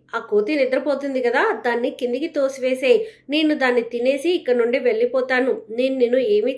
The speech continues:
చేయను. నా ఆకలి తీరితే నేను మరుక్షణమే ఇక్కడ నుండి వెళ్ళిపోతాను" అంటే సుదర్శనుడు, "అవును, కోతిని కిందికి వేస్తే పులి ఆకలి తీరుతుంది, దాంతో నన్ను వదిలేస్తుంది. బ్రతుకు జీవుడా అని చెప్పి నా ఊరికి వెళ్ళిపోవచ్చు, మళ్ళీ ఎప్పుడు ఈ అడవిలోకి రాను" అని చెప్పి అనుకొని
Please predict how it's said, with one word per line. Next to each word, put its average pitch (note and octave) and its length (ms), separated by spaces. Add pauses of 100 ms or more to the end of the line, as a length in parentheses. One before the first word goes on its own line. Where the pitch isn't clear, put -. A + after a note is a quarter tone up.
చేయను. B3 380
నా G#3+ 100
ఆకలి G3 400
తీరితే B3+ 420
నేను E4+ 340 (180)
మరుక్షణమే C4 640
ఇక్కడ B3 220
నుండి A3 240
వెళ్ళిపోతాను" A#3 680
అంటే A#3 480 (360)
సుదర్శనుడు, D4 680 (300)
"అవును, A#3+ 520
కోతిని C#4+ 320
కిందికి B3 420
వేస్తే B3 560 (400)
పులి E4+ 160
ఆకలి D4+ 380
తీరుతుంది, B3+ 560
దాంతో A3 380
నన్ను B3+ 260
వదిలేస్తుంది. B3 840 (220)
బ్రతుకు B3 300
జీవుడా D4 400
అని C#4 180 (100)
చెప్పి B3+ 200
నా D4 160
ఊరికి G#3+ 340
వెళ్ళిపోవచ్చు, B3 880
మళ్ళీ A3+ 200
ఎప్పుడు C4+ 440
ఈ B3+ 200
అడవిలోకి C4 760
రాను" A3+ 320
అని B3 200
చెప్పి A#3+ 340
అనుకొని A3+ 560